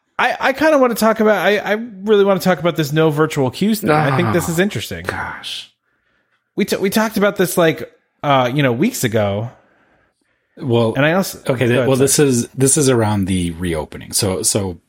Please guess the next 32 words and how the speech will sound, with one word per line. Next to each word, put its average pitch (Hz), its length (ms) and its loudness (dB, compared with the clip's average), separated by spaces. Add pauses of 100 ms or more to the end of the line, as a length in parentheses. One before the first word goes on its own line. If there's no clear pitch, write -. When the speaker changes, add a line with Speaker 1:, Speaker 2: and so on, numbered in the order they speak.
(1000)
Speaker 3:
er, 92 400 0 (840)
okay. 113 300 -2
Speaker 1:
Wow, 143 200 -4
I, 127 160 -6
Speaker 3:
Do 123 240 -2
Speaker 1:
I - 20 2
Speaker 3:
we 135 60 2
need 151 100 0
to 160 60 0
Speaker 1:
actually 147 100 4
Speaker 3:
say 143 100 2
anything 131 280 2
else 120 180 2
about 117 240 0
Tron 113 500 0
and 101 800 -6
Speaker 2:
No, 113 400 2
it's - 140 -4
just 107 260 -2
gonna 113 140 2
be 104 120 2
awesome. 95 380 0
There's 90 140 -2
not 92 160 -4
too 101 80 -2
much 92 160 -2
to 85 80 -2
talk 95 260 -2
about. 85 300 -4
Speaker 3:
Yeah. 107 200 -2
Speaker 2:
<laughs> - 80 0
Right? 104 320 0